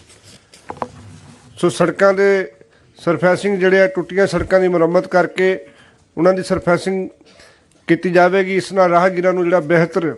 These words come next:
ਸਫ਼ਰ ਦੀ ਸਹੂਲਤ ਮਿਲੇਗੀ। ਸੜਕਾਂ ਦਾ ਸੁੰਦੀਕ-, ਸੁੰਦਰੀਕਰਨ, ਸੜਕਾਂ ਦੇ ਨਾਲ ਨਾਲ ਜੰਕਸ਼ਨਾਂ ਦਾ ਸੁੰਦਰੀਕਰਨ, ਬਿਊਟੀਫਿਕੇਸ਼ਨ ਵੀ ਕੀਤਾ ਜਾਵੇਗਾ ਤੇ ਇਸ ਵਿੱਚ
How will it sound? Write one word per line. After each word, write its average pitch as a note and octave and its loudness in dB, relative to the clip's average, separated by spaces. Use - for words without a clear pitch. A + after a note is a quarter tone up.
ਸਫ਼ਰ F3+ 0
ਦੀ F3+ -4
ਸਹੂਲਤ E3+ 0
ਮਿਲੇਗੀ। C#3+ -2
ਸੜਕਾਂ D#3+ 0
ਦਾ F#3+ 4
ਸੁੰਦੀਕ-, F3 -2
ਸੁੰਦਰੀਕਰਨ, F3+ 0
ਸੜਕਾਂ E3 0
ਦੇ G3 0
ਨਾਲ F3 4
ਨਾਲ F3+ 2
ਜੰਕਸ਼ਨਾਂ F3 0
ਦਾ F#3 2
ਸੁੰਦਰੀਕਰਨ, F3+ 0
ਬਿਊਟੀਫਿਕੇਸ਼ਨ F3 0
ਵੀ F#3 -2
ਕੀਤਾ F#3 2
ਜਾਵੇਗਾ F3+ 4
ਤੇ F#3+ 0
ਇਸ F3 -2
ਵਿੱਚ F#3+ 2